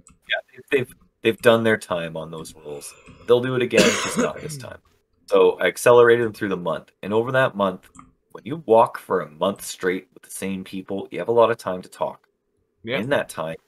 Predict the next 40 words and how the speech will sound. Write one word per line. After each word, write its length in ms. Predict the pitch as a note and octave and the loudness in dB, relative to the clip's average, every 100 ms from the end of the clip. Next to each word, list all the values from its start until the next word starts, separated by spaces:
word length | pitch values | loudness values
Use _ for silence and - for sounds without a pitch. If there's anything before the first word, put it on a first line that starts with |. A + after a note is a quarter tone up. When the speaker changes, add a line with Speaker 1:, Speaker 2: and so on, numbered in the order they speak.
| _ _ _ _ - | _ _ _ _ -2
Speaker 1:
I 140 | F#2 | 0
felt 400 | A2+ A2 G2+ - | 0 -2 -2 -4
that 160 | F2 - | -8 -4
they 140 | F#2 | -2
as 120 | F#2+ G#2 | -2 -4
characters, 480 | - D#2+ - - | -4 -4 -4 -12
they're 120 | F2+ A#2+ | 0 0
all 220 | D#3 - - - | 0 -4 -18 -2
highly 300 | G2 G#2+ F#2+ | 0 0 -2
intelligent 500 | D#2+ - E2 D#2 C#2+ | -8 -6 -6 -6 -14
people. 420 | - D#2+ - C2+ _ - - | -14 -14 -14 -16 _ -20 -6
They're, 120 | F2+ | -2
like, 140 | F2+ | -2
fourteen 600 | - - G#2+ G#2 - F#2+ | -4 -4 -2 -2 -8 -12
plus 280 | F#2+ F2+ E2+ | -6 -6 -6
intelligent, 560 | D#2+ D#2 D#2 D#2 C2+ C2 | -10 -8 -8 -8 -14 -18
which 200 | D#2 - | -18 -14
is, 120 | E2+ | -10
like, 260 | E2 D#2 - | -6 -6 -8
Elon 380 | F2+ F2+ D#2+ D2 | -12 -8 -8 -8
Musk 340 | D#2 D2+ - | -8 -8 -10
level 280 | D2 C#2 C#2+ | -10 -10 -12
in 80 | C#2 | -18
D 180 | C2+ C2+ | -20 -20
and 80 | C2+ | -20
D 120 | C#2 | -20
terms. 220 | - - | -18 -12
Speaker 2:
Holy 140 | C3 F#2+ | -12 -10
shit. 340 | - - B2+ | -10 -10 -4
Speaker 1:
Average 320 | G2 G#2 - _ | 0 0 -2 _
Joe, 200 | F#2 F2 - _ - | -4 -2 -4 _ -4
yeah, 80 | A#2+ | 0
average 160 | F#2+ - | 0 -2
Joe's, 200 | F2 D#2+ | -10 -10
like, 140 | C#2 - | -12 -14
eight, 260 | C#2+ C#2 - _ _ - | -14 -16 -20 _ _ -16
nine. 220 | C#2 C2+ _ _ _ _ _ _ _ _ _ _ _ _ - | -16 -16 _ _ _ _ _ _ _ _ _ _ _ _ -20
So 120 | - | -10
anyway, 360 | G2+ G2+ F2 E2 _ _ _ - | -6 -4 -4 -6 _ _ _ -4
uh, 240 | F#2+ F#2+ | -2 -2